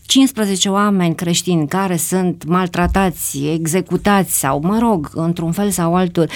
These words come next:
nu li se respectă regulile, putem să considerăm asta o amenințare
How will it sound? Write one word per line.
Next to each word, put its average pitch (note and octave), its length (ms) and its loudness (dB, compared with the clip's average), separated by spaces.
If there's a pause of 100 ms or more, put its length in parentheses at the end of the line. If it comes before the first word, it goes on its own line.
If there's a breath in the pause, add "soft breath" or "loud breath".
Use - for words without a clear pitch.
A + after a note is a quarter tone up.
(240 loud breath)
nu G3 140 4
li A#3+ 100 4
se G#3+ 120 0
respectă F#3 480 2
regulile, E3+ 400 4
putem D#3+ 400 -2
să A3 180 -4
considerăm E3+ 600 0
asta F3 240 0
o D3+ 220 0
amenințare E3 1000 2